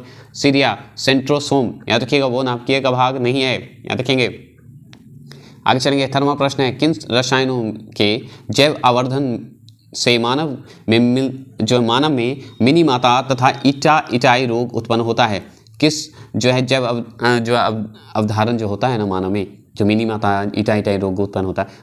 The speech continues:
किस कारण से होता है, किसकी कमी से हो जाता है? तो मरकरी और कैडमियम, मरकरी की कमी से मिनी माता, इटा इटाई कैडमियम के कारण से। ऑप्शन नंबर ए जिन्होंने दिया है उन्होंने सही जवाब दिया है,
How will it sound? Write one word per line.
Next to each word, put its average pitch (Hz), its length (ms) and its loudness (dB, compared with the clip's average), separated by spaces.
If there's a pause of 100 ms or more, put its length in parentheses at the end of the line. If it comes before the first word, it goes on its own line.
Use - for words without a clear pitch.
(120)
किस 143 140 0
कारण 107 260 -2
से 90 80 -6
होता 87 180 -6
है, 85 160 -10
किसकी 135 260 -4
कमी 120 240 0
से 113 140 -2
हो 92 100 -2
जाता 82 220 -4
है? 87 60 -12 (180)
तो 107 60 -4
मरकरी 110 400 2
और - 120 -2
कैडमियम, 101 440 -2 (360)
मरकरी 120 420 2
की 156 80 -4
कमी 135 220 0
से 131 120 0
मिनी 101 200 0
माता, 101 340 -2 (180)
इटा 143 200 4
इटाई 143 260 0
कैडमियम 101 440 0
के 104 80 -2
कारण 98 220 0
से। 101 140 -4
ऑप्शन 110 280 -2
नंबर 131 180 0
ए 117 240 0
जिन्होंने 98 380 0
दिया 95 180 -4
है 117 140 -4
उन्होंने 95 300 -4
सही 110 260 -6
जवाब 80 260 -4
दिया 85 160 -8
है, 76 80 -20